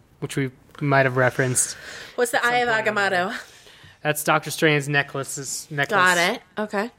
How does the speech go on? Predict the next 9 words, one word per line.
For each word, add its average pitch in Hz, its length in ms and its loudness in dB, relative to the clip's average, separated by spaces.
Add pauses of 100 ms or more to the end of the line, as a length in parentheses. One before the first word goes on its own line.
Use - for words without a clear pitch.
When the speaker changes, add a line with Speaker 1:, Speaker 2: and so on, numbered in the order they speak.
(460)
Speaker 1:
Um, 131 640 0 (520)
so 131 580 2
I'd 143 100 -2
be 139 340 2 (100)
looking 175 420 0
for 170 160 2
that 165 500 0 (140)
on 147 340 0
some 139 560 -2